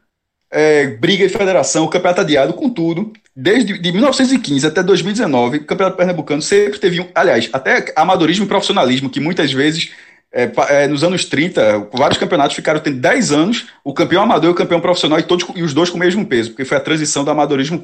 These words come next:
pro, pro profissionalismo. Em Pernambuco, isso, isso aconteceu de maneira limpa. O último campeonato amador foi trinta e seis e o primeiro profissional foi trinta e sete. E sempre teve um campeão. Mas vários campeonatos têm, é, o seu verbete lá dizendo título dividido. O Cearense de noventa e dois, por uma discussão que foi barrar na justiça de turno,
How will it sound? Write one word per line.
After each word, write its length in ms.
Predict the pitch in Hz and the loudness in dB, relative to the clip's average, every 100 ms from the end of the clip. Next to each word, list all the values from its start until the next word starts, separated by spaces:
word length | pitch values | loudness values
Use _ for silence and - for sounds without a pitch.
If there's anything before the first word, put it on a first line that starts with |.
| - | -10
pro, 120 | 156 | -12
pro 140 | - 135 | -10 -8
profissionalismo. 680 | 151 151 175 165 110 104 113 - - | -4 -2 0 0 0 -2 -8 -16 -12
Em 60 | 156 | -2
Pernambuco, 500 | 220 214 151 185 - | 2 2 2 0 0
isso, 120 | 165 214 | -4 -2
isso 120 | 190 | -2
aconteceu 300 | 190 185 - | -2 -2 -2
de 60 | 190 | -2
maneira 260 | 202 196 254 | 2 2 4
limpa. 340 | 143 - - - - | 2 0 -6 -10 -10
O 100 | 135 | -2
último 200 | 190 220 | -2 -2
campeonato 300 | 208 196 160 170 | -2 2 2 2
amador 280 | 160 135 | 2 0
foi 140 | 135 147 | 0 0
trinta 240 | 165 196 | -2 0
e 40 | 165 | 0
seis 280 | - 180 226 | 2 0 2
e 40 | |
o 40 | |
primeiro 260 | 254 214 196 | 0 0 0
profissional 360 | 202 196 165 170 | 0 -2 0 0
foi 100 | - | 0
trinta 200 | 175 240 | -2 -2
e 40 | |
sete. 320 | 240 113 202 - | -2 -2 -2 -4
E 80 | 233 | -4
sempre 260 | 233 240 - | 0 -2 -2
teve 180 | 226 | -2
um 60 | 214 | 0
campeão. 420 | 240 262 156 - - - - - | -2 -2 -2 -4 -16 -20 -20 -14
Mas 240 | 147 180 - | -2 0 0
vários 560 | 165 143 165 151 175 | -4 0 2 4 2
campeonatos 440 | 240 311 285 151 - | 0 -2 0 0 0
têm, 420 | - 165 254 - _ - | -2 0 0 -4 _ -8
é, 200 | 123 131 | 0 0
o 100 | 156 | 0
seu 180 | - 170 | 0 2
verbete 460 | 175 143 139 151 | 2 2 2 0
lá 140 | 139 147 | 0 0
dizendo 280 | 156 170 | 0 -2
título 280 | 165 180 202 | -4 -6 -4
dividido. 440 | 175 262 - 269 147 | 0 0 0 -2 -4
O 100 | 175 | -4
Cearense 480 | 180 226 190 151 - | -2 2 2 2 0
de 80 | 220 | 0
noventa 340 | 180 160 160 | 0 0 -2
e 60 | 110 | -2
dois, 300 | 113 160 - | 0 -2 -4
por 160 | 151 | -4
uma 40 | 147 | -4
discussão 440 | - 139 - 135 | -4 -8 -8 -8
que 40 | - | -6
foi 60 | |
barrar 200 | 127 127 | -2 0
na 140 | 131 131 | 2 0
justiça 360 | 127 - 131 | -2 -8 -8
de 100 | 139 | -8
turno, 360 | 117 139 185 - | -8 -6 -4 -6